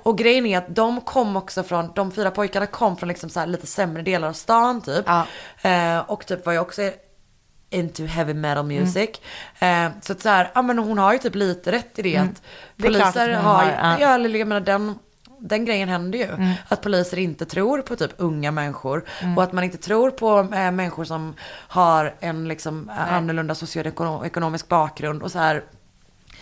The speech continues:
Speaker 1: Så att
Speaker 2: Mm.
Speaker 1: det, men det är så jävla kallt. Alltså det är så
Speaker 2: Mm.
Speaker 1: genomtänkt liksom.
Speaker 2: Mm.
Speaker 1: Men i alla fall. Polisen får då höra detta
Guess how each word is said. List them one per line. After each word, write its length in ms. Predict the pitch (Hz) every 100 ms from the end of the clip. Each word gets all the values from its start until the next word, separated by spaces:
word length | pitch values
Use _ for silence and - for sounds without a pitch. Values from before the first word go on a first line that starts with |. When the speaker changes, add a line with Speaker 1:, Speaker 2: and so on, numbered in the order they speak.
| - - -
Speaker 1:
Så 140 | -
att 160 | - -
Speaker 2:
Mm. 180 | 165 160 -
Speaker 1:
det, 240 | 233 185 226
men 140 | 220
det 60 | 220
är 40 | 214
så 120 | 202
jävla 760 | 196 196 165 170 170 156 156 151 _ _
kallt. 460 | - 214 160 - - _ -
Alltså 180 | 208 180
det 60 |
är 40 | 190
så 80 | 180
Speaker 2:
Mm. 120 | 185
Speaker 1:
genomtänkt 840 | 185 190 156 151 160 240 165 -
liksom. 240 | - - - - -
Speaker 2:
Mm. 160 | 185 175 - - - _
Speaker 1:
Men 440 | 226 240 226 269 269 - -
i 100 | 202
alla 200 | 180 160
fall. 300 | 135 190 233 _ _ _ _ - _ - - -
Polisen 480 | - 240 240 240 240
får 180 | 202 165
då 100 | 143
höra 280 | 156 165 135
detta 300 | 123 -